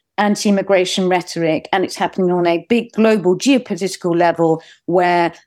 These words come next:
the big superpowers, you know, uh, you know, Russia and stuff like that, and China or whatever, whoever it is, they're playing a game.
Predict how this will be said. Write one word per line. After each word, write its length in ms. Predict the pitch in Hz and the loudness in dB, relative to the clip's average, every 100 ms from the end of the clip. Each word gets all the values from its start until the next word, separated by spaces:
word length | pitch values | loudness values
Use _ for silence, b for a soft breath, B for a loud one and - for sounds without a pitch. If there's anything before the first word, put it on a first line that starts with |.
| - | -6
the 80 | |
big 220 | 180 269 214 | -4 -2 -4
superpowers, 1000 | - 240 226 202 190 185 170 165 190 | 0 0 0 -4 -2 0 2 0 -2
you 80 | 208 | -2
know, 340 | 170 175 185 180 | 0 0 2 2
uh, 340 | 156 180 165 | 2 2 0
you 160 | 151 214 | -2 -2
know, 100 | 165 | -2
Russia 400 | 165 208 202 202 | 0 -2 0 -4
and 140 | 185 | -4
stuff 240 | 175 202 202 | -4 -4 -2
like 160 | 190 | -2
that, 180 | 190 175 | 0 0
and 100 | 170 | -2
China 300 | 156 185 190 | -4 -4 -2
or 60 | 180 | 2
whatever, 400 | 240 262 240 175 | 2 2 2 0
whoever 320 | 196 226 226 | 0 0 0
it 180 | 220 190 | 0 -2
is, 220 | 165 165 | -6 -2
they're 120 | 185 | -2
playing 440 | 185 - 214 247 220 | -2 0 2 4 2
a 40 | |
game. 640 | 175 202 180 147 - 147 | 2 2 2 0 -4 -10